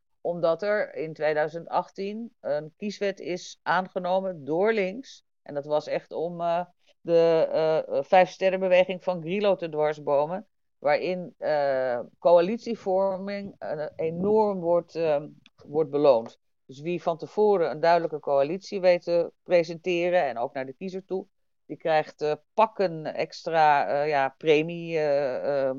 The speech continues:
zetels. En dat is dus nu heel erg het geval, want, ehm, in de Kamer krijgt de centrumrechtse coalitie tweehonderdvijfendertig zetels en de centrumlinkse tachtig. Nou ja, dat is een enorme wanproportie.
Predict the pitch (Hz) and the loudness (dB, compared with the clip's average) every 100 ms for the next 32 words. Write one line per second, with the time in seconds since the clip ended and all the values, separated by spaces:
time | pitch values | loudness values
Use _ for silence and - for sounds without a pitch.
0 | 139 - 131 147 127 113 - - _ _ | -10 -2 4 4 4 -6 -12 -16 _ _
1 | _ - 180 185 185 180 156 175 170 151 | _ 0 4 4 2 -8 -10 -6 -2 4
2 | 202 190 139 139 - 151 208 208 156 151 | 6 8 6 4 -4 -6 0 2 2 -2
3 | - _ - - - - - 160 156 151 | -8 _ -20 -20 -20 -4 4 8 10 8
4 | 143 127 - - 170 165 160 202 214 190 | 4 -6 -16 -8 -6 -4 2 4 4 4
5 | 151 165 156 156 156 - 170 160 151 147 | 0 2 0 0 -4 -4 -8 -8 -8 -8
6 | 143 165 196 - 160 165 151 143 143 143 | -2 0 0 -4 -6 0 2 2 0 -10
7 | - 139 - 151 147 147 143 139 202 208 | -14 -14 -6 -2 0 0 -4 0 4 4
8 | 185 151 143 139 - 139 135 127 127 - | 4 -4 -4 -4 -6 -4 -2 -4 -10 -6
9 | 135 135 135 _ _ _ _ 147 - 165 | -6 -6 -8 _ _ _ _ -8 -4 -4
10 | 156 151 156 165 - 131 _ 160 151 - | -4 -6 -4 -6 -8 -16 _ 2 2 -2
11 | 226 - - 113 92 82 - - 139 143 | -6 -6 -12 -14 -12 -14 -14 -14 -12 -10
12 | 139 131 - 135 _ _ - 151 175 185 | -10 -12 -18 -20 _ _ -6 -4 0 0
13 | 165 147 160 170 170 170 170 170 190 - | 0 0 0 -2 -6 -4 -6 -6 -12 -14